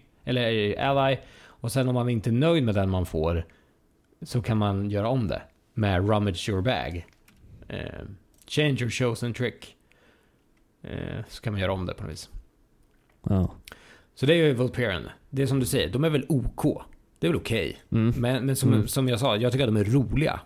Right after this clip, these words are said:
Speaker 1: Det är kul att de får lite så här mer speciella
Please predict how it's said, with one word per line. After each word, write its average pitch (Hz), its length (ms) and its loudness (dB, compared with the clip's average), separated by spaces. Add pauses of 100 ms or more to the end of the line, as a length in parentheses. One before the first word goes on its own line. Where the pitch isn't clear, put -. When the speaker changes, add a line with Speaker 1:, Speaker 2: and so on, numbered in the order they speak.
(140)
Speaker 1:
Det 127 100 0
är - 100 -12
kul 120 380 2
att - 300 -2
de 101 180 -2
får 87 400 -2 (800)
lite 110 220 -4
så 101 100 -4
här 90 80 0
mer 92 180 0
speciella 92 680 -4